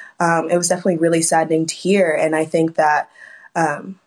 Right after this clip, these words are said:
our coaches really took it to heart. Um, actually, last Friday, we had a team meeting where we set some time aside during practice, and we kind of talked about the struggles,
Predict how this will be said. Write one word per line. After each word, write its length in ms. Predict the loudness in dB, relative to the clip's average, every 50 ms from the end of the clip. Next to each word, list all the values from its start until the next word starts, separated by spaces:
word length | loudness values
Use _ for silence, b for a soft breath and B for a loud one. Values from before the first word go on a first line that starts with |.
| _ _ -2
our 120 | -2 -2 0
coaches 340 | 0 -2 -2 0 -2 0 2
really 180 | 2 2 2
took 200 | 0 -4 -6 -6
it 80 | -6 -8
to 60 | -8
heart. 460 | -6 -2 0 2 2 2 0 -2 -6 -6
Um, 280 | -6 -6 -6 -6 -6 -6
actually, 320 | -6 -6 -2 -2 0 2
last 260 | 2 0 0 -2 -4
Friday, 360 | -2 0 0 0 2 2 2
we 160 | 0 0 -4 -8
had 300 | -4 0 0 0 0 -2
a 360 | -4 -4 -4 -4 -4 -8 -12 b b b b b b -8
team 280 | -4 0 2 2 2 4
meeting 360 | 4 2 4 4 2 2 4
where 120 | 2 2
we 120 | 2 2 0
set 200 | -2 -2 -2 -2
some 140 | -4 -4
time 260 | -4 -4 -2 0 0 0
aside 400 | 0 0 0 2 2 2 2 0
during 240 | 0 0 -2 -2
practice, 600 | -2 -2 -2 -2 -2 -2 -4 -4 -2 -2 -2 -2 -2
and 80 | -2
we 60 | -2 -2
kind 180 | -2 -2 -4
of 80 | -4 -4
talked 260 | -2 -4 -4 -4 -2
about 200 | -2 -2 -2 -2
the 40 | -2
struggles, 520 | -2 -2 0 0 2 0 0 0 -4 -10